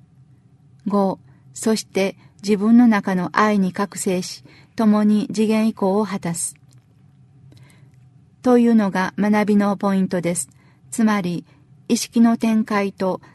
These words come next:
愛の覚醒が人生の唯一、真の目的ということになります。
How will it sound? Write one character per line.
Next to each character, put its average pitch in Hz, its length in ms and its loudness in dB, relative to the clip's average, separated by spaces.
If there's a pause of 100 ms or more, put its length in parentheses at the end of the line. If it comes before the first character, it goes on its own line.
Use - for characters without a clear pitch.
(180)
愛 233 240 6
の 196 140 0
覚 190 220 -6
醒 185 300 -2
が 180 200 -6 (400)
人 233 260 6
生 185 240 0
の 170 200 -2
唯 214 340 -2
一、 - 300 -12 (380)
真 247 340 6
の 190 100 0
目 196 220 -2
的 220 220 -6
と 202 160 -2
い 202 80 0
う 196 40 -4
こ 196 120 -6
と 208 120 -2
に 220 120 2
な 185 140 -2
り 165 140 -4
ま 160 120 -6
す。 - 160 -12